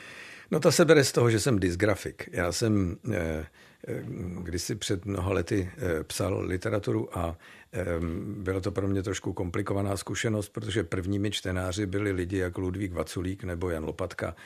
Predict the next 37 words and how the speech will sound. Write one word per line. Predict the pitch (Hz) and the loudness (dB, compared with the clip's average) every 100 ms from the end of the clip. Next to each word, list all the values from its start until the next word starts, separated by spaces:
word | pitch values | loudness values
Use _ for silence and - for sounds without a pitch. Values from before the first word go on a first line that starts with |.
| - - - | -18 -18 -10
nebo | - 87 | -4 -2
můj | 92 101 | 2 2
otec, | 92 92 80 - - | 2 0 -2 -6 -8
eh, | 87 87 | -4 -4
což, | 90 - - - - | -4 -6 -4 -4 -4
eh, | 90 80 - - - | -4 -6 -10 -20 -4
je | 98 | -2
dost | 90 - | -2 -4
nekompromisní | 87 90 82 90 85 - 92 | -4 -4 -2 -2 -4 -4 -4
kritik. | 82 80 - 90 - - - | -4 -4 -4 -8 -10 -20 -16
Já | - 87 | -6 -4
jsem | 85 95 98 | -2 -2 -4
u | 98 | -2
toho | 98 95 | -2 -2
psaní | - 98 98 | -2 -2 -2
trpěl, | 92 87 - 95 101 | -2 -4 0 0 0
protože | 101 95 92 95 | -4 -6 -4 -2
každou | 90 90 98 | -2 0 0
větu | 90 80 95 | 0 -2 -2
jsem | - 92 | -2 -4
promýšlel | 92 87 90 87 95 | -4 -4 -4 -2 -2
dva | 92 92 | -2 -4
dny, | 87 90 90 | -2 -2 -2
než | 90 | -4
jsem | - 95 | -4 -4
ji | 92 | -2
dal | 95 | -2
dohromady | 87 82 87 90 92 | -2 -2 -2 -2 -2
a | 120 | -4
po, | 87 98 | -4 -4
potom, | 98 - 98 95 90 104 107 | -4 -6 -4 -2 -2 -2 -4
eh, | - 92 104 104 117 104 110 - - | -4 -4 -4 -6 -6 -6 -8 -10 -4
aby | 95 | -2
to | 87 104 - | 0 -2 0
papír | - - 104 98 | 0 4 4 4
unesl. | 98 104 - 147 - - - - - - _ | 2 2 0 -6 -10 -14 -12 -12 -12 -14 _
A, | 113 98 95 | 4 6 6